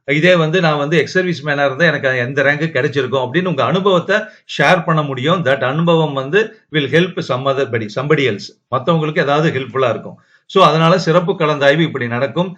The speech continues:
சீட்டு கிடைக்குமாங்கிறது, ச-, எவ்வளோ அட்மிஷன் கன்ஃபார்மா அப்படிங்கிறது வந்து அப்ப அந்த கோர்ஸ்ல எத்தனை சீட் இருக்கு, அந்த கோர்ஸ் இல்ல, டோட்டலா அந்தந்த கேட்டகரியில ஸ்பெஷல் கோட்டாவுல, அ, எத்தனை சீட் ஃபில் அப் பண்றோமோ, நான் சொன்ன மாதிரி பிகாம்ல ரெண்டு ஃபில் ஆயிருக்கலாம்,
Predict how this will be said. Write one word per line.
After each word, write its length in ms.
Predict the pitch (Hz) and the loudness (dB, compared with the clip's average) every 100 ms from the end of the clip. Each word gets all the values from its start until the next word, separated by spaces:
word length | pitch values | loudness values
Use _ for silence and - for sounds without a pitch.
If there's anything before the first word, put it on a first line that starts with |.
| _ _ | _ _
சீட்டு 320 | - 190 175 | -2 0 2
கிடைக்குமாங்கிறது, 840 | 139 135 147 151 151 143 123 165 165 | 2 0 0 -2 -2 -2 -2 -4 -2
ச-, 400 | 156 131 123 117 | 0 2 2 0
எவ்வளோ 480 | 117 139 165 147 - - _ 131 | 0 4 4 4 0 -12 _ -6
அட்மிஷன் 400 | 151 180 185 160 | -4 -2 -2 -2
கன்ஃபார்மா 520 | 135 147 156 156 151 | -4 0 0 2 0
அப்படிங்கிறது 300 | 135 131 117 | -2 -4 -4
வந்து 240 | 127 170 | -2 -2
அப்ப 240 | 147 - 143 | -2 -2 -4
அந்த 140 | 127 | -4
கோர்ஸ்ல 320 | - 151 156 | -2 -2 -2
எத்தனை 300 | 156 110 135 | -4 -2 -4
சீட் 240 | 120 156 139 | -4 -4 -2
இருக்கு, 460 | 131 117 143 - - _ | -4 -2 -2 -2 -10 _
அந்த 220 | - 123 117 | -10 -6 -4
கோர்ஸ் 320 | 156 170 160 | -2 -2 -2
இல்ல, 240 | 131 196 | -2 -2
டோட்டலா 360 | 190 143 151 156 | 0 0 2 2
அந்தந்த 540 | 175 143 135 131 117 120 | 0 0 -2 0 -2 0
கேட்டகரியில 640 | 151 165 151 139 107 95 _ _ | 0 2 0 -2 -4 -8 _ _
ஸ்பெஷல் 400 | _ 143 127 180 | _ -6 -2 -4
கோட்டாவுல, 560 | 165 147 170 180 165 160 | 0 0 2 4 4 4
அ, 240 | 240 - _ _ - | 0 -2 _ _ -2
எத்தனை 480 | 151 147 147 165 | 2 2 2 0
சீட் 200 | 160 185 | 0 0
ஃபில் 220 | 170 151 151 | 0 -2 -2
அப் 140 | 151 | -2
பண்றோமோ, 360 | 139 139 156 170 | -4 -2 0 0
நான் 120 | 147 | -2
சொன்ன 220 | 151 143 | -4 -4
மாதிரி 360 | 143 156 135 151 | 0 0 0 -2
பிகாம்ல 300 | 160 151 139 | 0 0 -2
ரெண்டு 180 | 131 | -4
ஃபில் 40 | 117 | -4
ஆயிருக்கலாம், 600 | 135 139 131 127 139 | 0 2 2 0 0